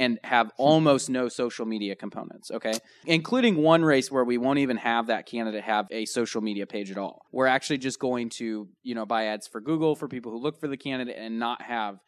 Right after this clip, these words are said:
a social. So if you wanna talk to them, you can email them or you can call them. And I think that that is much more effective. I think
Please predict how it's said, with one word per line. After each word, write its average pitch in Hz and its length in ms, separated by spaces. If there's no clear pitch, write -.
a 123 60
social. 113 260
So 131 120
if 120 100
you 131 80
wanna 139 120
talk 151 240
to - 60
them, 170 140
you 120 100
can - 240
email 127 280
them 175 240
or 117 100
you 117 80
can 117 100
call 156 220
them. - 180
And 143 140
I 139 100
think 147 260
that 113 280
that 123 340
is 120 680
much 127 420
more 123 340
effective. 117 580
I 113 100
think 113 320